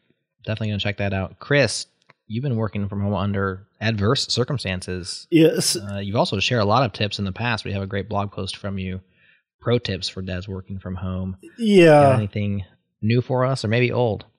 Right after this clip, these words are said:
Speaker 2: All my good tips are in that blog post, so what I'm gonna share here is really mediocre.
Speaker 1: Okay.
Speaker 2: So my situation is kind of like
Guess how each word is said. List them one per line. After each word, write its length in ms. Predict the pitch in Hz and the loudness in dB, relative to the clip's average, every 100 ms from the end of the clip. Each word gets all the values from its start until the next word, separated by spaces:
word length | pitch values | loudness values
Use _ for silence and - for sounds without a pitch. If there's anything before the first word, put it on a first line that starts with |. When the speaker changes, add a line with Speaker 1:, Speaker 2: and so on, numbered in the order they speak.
| _ _ _ _ _ _ _ - | _ _ _ _ _ _ _ -4
Speaker 2:
All 160 | 165 180 | 4 8
my 140 | 170 | 8
good 240 | 143 143 | 8 6
tips 260 | - 131 - | 4 -2 0
are 80 | 131 | 2
in 100 | 123 | 2
that 220 | 120 104 | 2 0
blog 300 | 120 117 110 | -2 -2 -2
post, 320 | - 110 107 | -4 -4 -4
so 260 | - 120 117 | -6 -2 0
what 240 | 117 131 | 0 0
I'm 140 | 131 127 | 2 2
gonna 160 | 120 | 2
share 280 | 107 - 113 | 0 -2 -2
here 200 | 104 110 | -2 -2
is 120 | 107 | -4
really 180 | 110 107 | -6 -6
mediocre. 840 | 107 107 104 110 117 113 160 - _ _ _ _ 143 | -6 -6 -4 -4 -4 -2 -4 -6 _ _ _ _ -12
Speaker 1:
Okay. 280 | - 95 117 _ _ - | -4 -4 -4 _ _ -10
Speaker 2:
So 500 | - 175 170 170 165 - - _ _ _ - | 4 8 10 10 6 -2 -20 _ _ _ 2
my 180 | 220 208 | 6 6
situation 720 | - 170 165 156 151 - 143 | 6 4 8 8 8 4 0
is 120 | 131 | 0
kind 160 | - 139 | 2 2
of 120 | 131 | 4
like 220 | 131 123 | 2 0